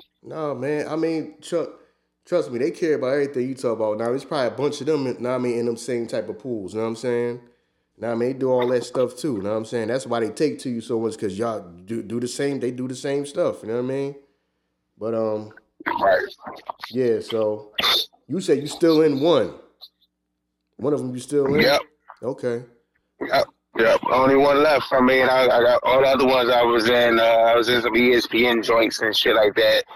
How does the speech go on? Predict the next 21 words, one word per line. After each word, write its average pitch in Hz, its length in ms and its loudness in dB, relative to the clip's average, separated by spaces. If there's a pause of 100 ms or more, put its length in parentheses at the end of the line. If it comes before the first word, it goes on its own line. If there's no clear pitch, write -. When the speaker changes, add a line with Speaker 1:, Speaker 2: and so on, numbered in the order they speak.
(200)
Speaker 2:
I'm 110 220 2
out 104 240 4
there. 107 260 4 (500)
So - 120 0
the 101 100 6
only 110 180 4
one, 123 240 4
I 120 80 4
got 123 260 2
one 131 220 4
left. 135 260 4 (140)
And, 101 220 2
um, 101 300 0 (580)
I - 60 0
gotta 101 200 4
rock 113 220 4
out - 260 4
with 117 120 6
it, 104 100 4
man. 110 380 4 (720)
Speaker 1:
Okay. 95 440 -10